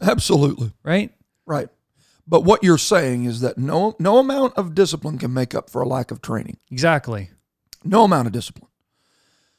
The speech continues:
Speaker 1: So the time that you spend training
Speaker 2: Mm-hmm.
Speaker 1: the pooch
Speaker 2: Mm-hmm.
Speaker 1: is going to benefit you.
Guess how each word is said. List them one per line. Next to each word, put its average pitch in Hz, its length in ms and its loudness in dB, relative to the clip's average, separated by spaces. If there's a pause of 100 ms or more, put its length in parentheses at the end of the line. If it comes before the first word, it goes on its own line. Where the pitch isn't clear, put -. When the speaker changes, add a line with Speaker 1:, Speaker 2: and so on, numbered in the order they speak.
(180)
Speaker 1:
So 170 540 4 (1000)
the 156 160 -4
time 240 540 0
that 202 180 0
you 165 180 -2
spend 127 760 -4
training 131 720 -4 (600)
Speaker 2:
Mm-hmm. 151 140 -6
Speaker 1:
the 143 80 -6
pooch - 560 -4 (120)
Speaker 2:
Mm-hmm. 147 260 -10 (840)
Speaker 1:
is 160 180 0
going 165 280 4
to 143 100 -2
benefit 190 640 -2
you. 107 280 -14